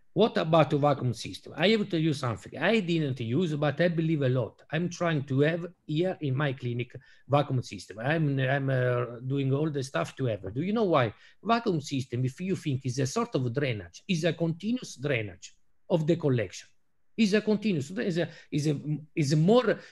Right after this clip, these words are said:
for sure, f-, um, compared to pigtail, is more, more fast.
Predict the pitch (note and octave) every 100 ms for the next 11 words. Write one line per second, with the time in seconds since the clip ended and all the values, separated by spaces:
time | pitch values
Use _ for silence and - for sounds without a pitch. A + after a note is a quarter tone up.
0 | _ D#3 D3+ B3 C4 C#3+ - - - -
1 | B2+ - C#3 C3+ C3 B2+ C#3+ C3+ F#3+ F#3
2 | C#3+ B2+ B2+ - G3 D#3 B2+ - C#3+ A#2+
3 | B2+ C#3+ D#3+ C3+ E3 - D3 G2 -